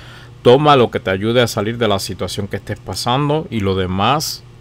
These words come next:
déjalo ir, libéralo. El oricha que está hablando en la carta es Oge. Oge es uno de los orichas menores de la religión yoruba. Oge es el médico, el brujo, el asistente y hermano de Changó.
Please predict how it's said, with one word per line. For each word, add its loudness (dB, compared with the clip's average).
déjalo -2
ir, -4
libéralo. -2
El 4
oricha 4
que -4
está -4
hablando 0
en 0
la -2
carta -2
es -6
Oge. 0
Oge 0
es 2
uno 0
de 4
los 2
orichas -2
menores -2
de -4
la -2
religión -6
yoruba. -2
Oge -2
es -2
el -2
médico, -2
el -2
brujo, -4
el -2
asistente -2
y 0
hermano 0
de -2
Changó. -6